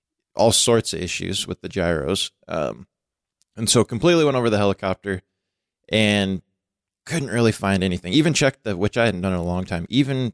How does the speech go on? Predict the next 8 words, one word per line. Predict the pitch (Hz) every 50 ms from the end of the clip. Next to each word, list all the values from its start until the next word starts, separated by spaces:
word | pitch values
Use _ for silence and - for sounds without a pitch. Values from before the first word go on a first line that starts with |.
| _ _
checked | - - 117 104 101 _ _
the | - 95
balance | 85 85 - 87 92 92 85 82 85 87 - - -
on | - 92 92 90
the | 85 -
blades. | - _ 78 82 76 67 - - _ - - - - _ _
Weighed | _ - 101 104 107 110 110
'em | 120 117 113 117